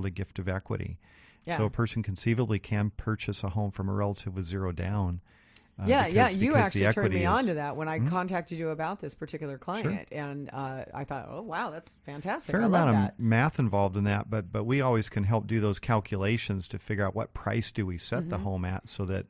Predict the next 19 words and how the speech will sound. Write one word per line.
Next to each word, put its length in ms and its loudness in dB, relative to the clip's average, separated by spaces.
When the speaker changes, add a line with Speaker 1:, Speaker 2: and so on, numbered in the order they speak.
Speaker 1:
it, 60 -6
Speaker 2:
Right. 200 -2
Speaker 1:
it 160 -6
covers 480 -2
the 240 -2
payoff 340 0
of 80 -4
any 180 0
existing 480 -4
liens 400 0
and 160 -4
closing 380 0
costs 640 -4
and, 260 -4
and 160 -2
all 160 0
of 80 -2
that. 240 -4
Speaker 2:
Correct. 260 -8